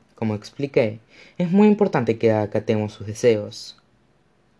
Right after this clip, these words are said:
Bristol había sospechado que el plan de Madame Waterbury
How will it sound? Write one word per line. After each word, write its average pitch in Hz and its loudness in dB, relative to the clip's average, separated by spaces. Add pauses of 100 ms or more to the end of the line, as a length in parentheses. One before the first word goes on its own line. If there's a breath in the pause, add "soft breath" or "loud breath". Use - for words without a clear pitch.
(440 soft breath)
Bristol 226 4
había 123 4
sospechado 117 0
que 113 2
el 107 0
plan 113 0
de 113 0
Madame 107 -2
Waterbury 107 -4